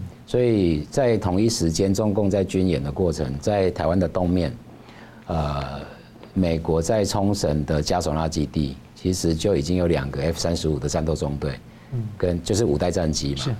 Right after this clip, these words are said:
Speaker 1: 跟一个四代半，就是F十五E的战斗中队。那同时间在南边克拉克空军基地有两个F二十二的战斗中队。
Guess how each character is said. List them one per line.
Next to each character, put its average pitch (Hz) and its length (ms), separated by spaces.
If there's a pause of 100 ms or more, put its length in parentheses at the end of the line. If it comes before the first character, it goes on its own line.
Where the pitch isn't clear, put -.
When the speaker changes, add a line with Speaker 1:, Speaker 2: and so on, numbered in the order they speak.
Speaker 1:
跟 104 160
一 110 80
个 104 80
四 95 200
代 95 120
半， 90 160
就 95 140
是 95 60
F 92 180
十 - 220
五 82 200
E 82 280
的 80 120
战 80 160
斗 80 120
中 71 220
队。 65 180 (580)
那 123 160
同 104 200
时 98 140
间 101 160
在 107 120
南 76 240
边 82 380
克 107 120
拉 92 80
克 87 140
空 87 160
军 82 160
基 80 160
地 71 320
有 69 200 (200)
两 69 260
个 73 200
F 90 260
二 90 140
十 78 140
二 78 120
的 73 80
战 73 160
斗 71 100
中 71 220
队。 - 180